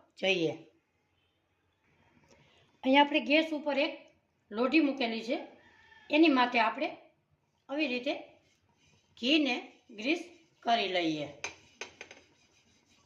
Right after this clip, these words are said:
આવી રીતે આપણે એકદમ સરસ ઘી લગાડી લેશું. ગેસની ફ્લેમ ધીમી રાખીશું.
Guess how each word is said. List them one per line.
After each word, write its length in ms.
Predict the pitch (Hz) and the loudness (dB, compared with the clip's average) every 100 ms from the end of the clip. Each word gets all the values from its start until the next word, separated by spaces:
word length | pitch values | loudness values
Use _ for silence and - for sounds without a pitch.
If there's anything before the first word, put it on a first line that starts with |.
| - - - _ - _ _ _ _ _ _ _ _ - - - - - | -8 -8 -14 _ -20 _ _ _ _ _ _ _ _ -20 -20 -20 -16 0
આવી 160 | 269 | 2
રીતે 200 | 269 269 | 4 4
આપણે 220 | 247 247 | 2 0
એકદમ 240 | 247 214 233 | -4 -4 -4
સરસ 320 | 233 226 214 | -4 -4 -6
ઘી 320 | - 226 381 - _ _ - | -6 -6 -6 -12 _ _ -6
લગાડી 440 | 202 208 180 165 | -2 2 2 0
લેશું. 340 | 170 160 - - - - _ _ _ _ _ _ _ _ _ _ - - - _ _ _ _ _ _ _ | -4 -6 -8 -14 -16 -20 _ _ _ _ _ _ _ _ _ _ -20 -20 -20 _ _ _ _ _ _ _
ગેસની 380 | 247 285 311 302 | 6 6 6 2
ફ્લેમ 260 | 247 262 381 - _ _ - | 2 0 -2 -10 _ _ 2
ધીમી 260 | 320 285 | 4 6
રાખીશું. 500 | 214 196 185 160 175 | 4 0 -2 -10 -14